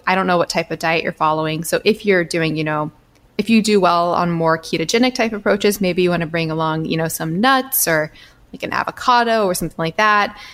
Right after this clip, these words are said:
If you do well on, you know, more carbs, you could bring, like, fruit or, you know, like, the type of food that you know will provide good energy for you in that moment. I think that's important. The quote, "snack food" that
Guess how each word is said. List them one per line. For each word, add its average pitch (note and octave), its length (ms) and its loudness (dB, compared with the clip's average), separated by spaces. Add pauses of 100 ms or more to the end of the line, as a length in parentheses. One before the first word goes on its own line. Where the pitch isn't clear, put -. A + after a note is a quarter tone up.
(120)
If F#3+ 160 -2
you F#3+ 120 4
do F3 200 0
well D#3+ 240 4
on, D3+ 320 -2 (220)
you - 80 -4
know, - 180 -2 (220)
more D#3+ 160 -2
carbs, D#4+ 460 2
you F3 80 0
could D3+ 140 -8
bring, D#3 340 -2 (420)
like, - 240 -10
fruit D#4+ 420 4
or, F3 300 2 (160)
you A3+ 100 2
know, G3+ 140 4
like, G#3+ 300 -2
the B3 100 4
type C4+ 200 2
of B3 80 -4
food A3 180 2
that G#3 120 4
you G3+ 160 2
know F3 380 4
will F#3 140 2
provide E3 600 0 (300)
good E3 520 2
energy F3 400 -2
for - 180 -6
you F#3+ 200 2
in E3 140 -2
that D#3 180 0
moment. E3 600 -2 (260)
I - 40 -4
think F#3+ 120 0
that's F3 200 0
important. G3+ 520 0 (120)
The - 80 0
quote, - 360 -2
"snack C4 580 0
food" E3+ 360 2 (540)
that E3+ 320 2